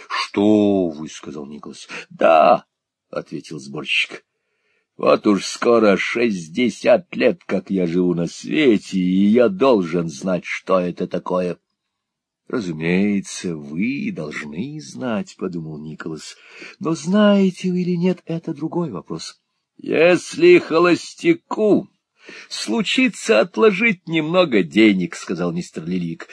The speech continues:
его сестры и братья, племянники и племянницы думают об этих деньгах, а не о нем. Даже если, будучи должностным лицом, он является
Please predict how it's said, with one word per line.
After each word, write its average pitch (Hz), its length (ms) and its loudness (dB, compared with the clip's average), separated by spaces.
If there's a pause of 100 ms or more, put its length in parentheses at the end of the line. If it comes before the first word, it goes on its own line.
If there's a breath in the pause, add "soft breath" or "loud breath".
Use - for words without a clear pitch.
(200 loud breath)
его 117 220 0
сестры - 680 -4
и 82 40 -6
братья, - 540 -10 (380 loud breath)
племянники 151 800 2
и 143 60 4
племянницы 139 800 0
думают 147 920 -2
об 127 360 2
этих 180 600 -2
деньгах, 131 760 -2 (160 soft breath)
а 143 180 2
не 117 160 -2
о 107 100 2
нем. 120 400 -2 (960)
Даже 95 360 -2
если, 85 380 -4
будучи 135 420 0
должностным 135 880 2
лицом, 160 600 4
он 170 160 4
является 170 720 2